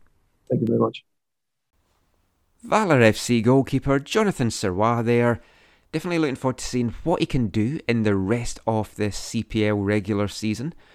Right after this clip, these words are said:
Speaker 2: Montreal, like the Whitecaps, certainly seem to be a, a good goalkeeping development club. It's what he does after this. I mean, he's got to be playing. Maybe a regular move to the C P L will be in his future, or maybe something bigger. Who knows?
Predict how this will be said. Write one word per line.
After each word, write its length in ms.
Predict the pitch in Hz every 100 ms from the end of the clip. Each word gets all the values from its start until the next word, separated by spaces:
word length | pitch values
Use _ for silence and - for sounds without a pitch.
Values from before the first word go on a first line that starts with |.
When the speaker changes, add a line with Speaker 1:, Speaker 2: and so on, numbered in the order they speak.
| - _ _ _ -
Speaker 2:
Montreal, 720 | 127 143 139 135 135 143 135 -
like 260 | 101 185
the 80 | 135
Whitecaps, 560 | - 156 - 110 92 -
certainly 280 | 135 127
seem 180 | 127 127
to 80 | 95
be 140 | 113
a, 140 | 104 104
a 100 | 107
good 460 | 98 82 127 98 -
goalkeeping 640 | 117 135 - 143 - 113
development 600 | 95 85 113 120 104 101
club. 340 | - 90 117 - - _ _ _ _ _ -
It's 160 | 123
what 140 | - 156
he 60 |
does 200 | 143 156
after 300 | 151 160 -
this. 240 | 131 180 127
I 40 |
mean, 80 | 120
he's 100 | 104
got 120 | 131
to 40 |
be 100 | 113
playing. 480 | 117 - 120 156 170
Maybe 280 | 120 117 135
a 100 | 120
regular 480 | 110 131 120 123 127
move 340 | 117 127 127 -
to 200 | 120 127
the 100 | 131
C 280 | - 135
P 200 | - 131
L 200 | 139 143
will 160 | 127 127
be 120 | 135
in 60 | 143
his 140 | 151
future, 420 | - - - 147
or 160 | - 120
maybe 300 | 101 - 185
something 420 | - 247 - 262
bigger. 360 | 262 285 - 107
Who 220 | - 117
knows? 640 | 135 87 - - - -